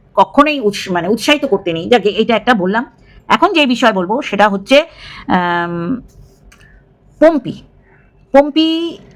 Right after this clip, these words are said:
এত ভদ্র সভ্য যে তার এই যে স-, মানে স্থিরতা, তার সহ্য ক্ষমতা কোন লেভেলের, আমরা কিন্তু জেনে গেছি। তাকে চারিদিক থেকে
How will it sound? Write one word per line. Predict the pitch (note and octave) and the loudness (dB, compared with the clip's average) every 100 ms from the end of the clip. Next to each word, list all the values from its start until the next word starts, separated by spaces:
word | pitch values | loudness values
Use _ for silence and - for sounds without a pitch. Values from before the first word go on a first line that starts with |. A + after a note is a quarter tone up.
| - | -4
এত | - - - D#4 D#4+ E4 D#4+ - | -2 0 2 2 2 -2 -4 -6
ভদ্র | - A3 G3+ D4+ | 0 2 2 0
সভ্য | - C4+ G#3 F3 D3 - _ _ _ _ _ - | 0 -2 0 -2 -2 -6 _ _ _ _ _ -6
যে | F3+ G3 G3+ F#3+ - | 0 2 0 -6 2
তার | A3 B3+ C#4+ C#4 - | 4 4 0 -6 -2
এই | A3 A#3 A3+ G#3 | 0 2 0 -2
যে | F#3+ G3 | -2 -2
স-, | - - | -4 -8
মানে | F3 F3 F3 - - - | -6 -6 -8 -10 -12 -14
স্থিরতা, | - - C4+ D#4+ F3+ C3+ - - - - - - - - | -16 0 0 2 0 0 -6 -20 -20 -20 -20 -20 -10 0
তার | E3 | 0
সহ্য | - C4+ A3+ D#4 | 2 0 2 -2
ক্ষমতা | - C#4+ B3 - - - - - | 0 0 0 -6 -8 -18 -18 -2
কোন | B3 C#4+ | 2 2
লেভেলের, | C4+ C#4 D4 A3 G3+ - - - _ - | 4 2 2 0 -4 -12 -20 -20 _ 0
আমরা | F#3 | 2
কিন্তু | G3 A3+ A3 | 2 -2 -2
জেনে | F3 F3+ | -4 -4
গেছি। | C3 - - - - - - | -8 -10 -16 -16 -14 -8 -2
তাকে | G3+ - C#4+ - - | 0 2 -2 -2 -2
চারিদিক | F#3+ A3 C#4 A3 A3+ B3+ - | -2 0 -2 -2 0 0 2
থেকে | A#3 G3 | 0 0